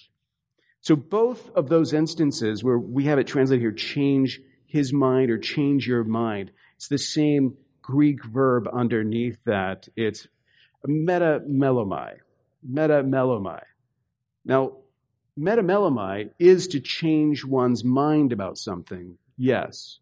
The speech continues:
But there's a little bit more to it than that, because we change our minds about things all the time.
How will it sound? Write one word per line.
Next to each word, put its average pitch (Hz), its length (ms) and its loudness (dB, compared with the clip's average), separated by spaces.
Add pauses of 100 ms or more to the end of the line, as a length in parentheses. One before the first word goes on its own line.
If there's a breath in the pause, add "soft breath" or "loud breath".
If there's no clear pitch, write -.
(260)
But - 80 -8
there's 139 300 0
a 139 60 -2
little 165 280 0
bit 143 160 0
more 127 380 2
to 127 380 -4
it 104 160 -6 (200)
than 107 300 -6
that, 101 320 0
because 123 200 -8
we 165 120 2
change 196 320 0
our 135 100 4
minds 127 480 0
about 110 220 0
things 107 200 -2
all 110 160 -2
the 101 80 -8
time. 101 520 -8